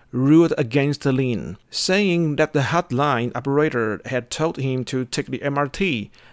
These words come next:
but Lin decided to take a bus instead.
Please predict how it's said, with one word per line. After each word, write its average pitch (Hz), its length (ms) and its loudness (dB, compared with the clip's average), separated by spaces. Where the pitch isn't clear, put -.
but - 140 -8
Lin 160 340 2
decided 135 600 0
to 131 100 -2
take - 380 -4
a 131 40 -6
bus 160 420 4
instead. 101 600 -4